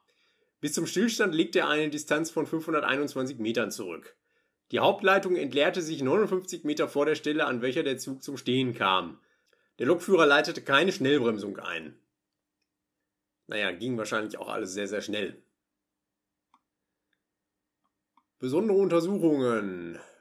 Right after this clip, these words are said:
Das Wetter. Tag war's, gute Sichtverhältnisse und die Schienen waren trocken. S B B Infrastruktur als Infrastrukturbetreiberin stellte die Funktion der Gesamtprojektleitung für die Erneuerung sicher und die Sicherheitsleitung mit der Erstellung des Sicherheitsdispositivs für die Baustelle.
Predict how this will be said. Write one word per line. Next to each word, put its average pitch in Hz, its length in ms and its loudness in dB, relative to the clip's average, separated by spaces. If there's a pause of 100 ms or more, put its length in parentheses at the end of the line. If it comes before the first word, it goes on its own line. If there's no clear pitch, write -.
(160)
Das 131 200 -4
Wetter. 95 720 0 (480)
Tag 151 460 -6
war's, 156 460 -2
gute 143 180 -12
Sichtverhältnisse 135 720 -4
und 117 80 -6
die 120 100 -10
Schienen 120 300 -8
waren 107 180 -6
trocken. 87 420 -10 (1600)
S - 200 -2
B 185 120 2
B 175 180 4
Infrastruktur 208 640 -2
als - 160 -2
Infrastrukturbetreiberin 190 1120 2
stellte 175 360 0
die 156 140 -8
Funktion 160 480 -2
der 151 120 0
Gesamtprojektleitung 131 1080 0
für 147 120 -8
die 143 120 -4
Erneuerung 139 560 0
sicher 170 420 0
und 143 240 -4
die 147 80 -6
Sicherheitsleitung 160 1300 0
mit 135 180 -6
der 139 120 -2
Erstellung 143 420 -2
des 135 160 -4
Sicherheitsdispositivs 110 1300 -4
für 113 120 -10
die 107 100 -6
Baustelle. 104 640 -2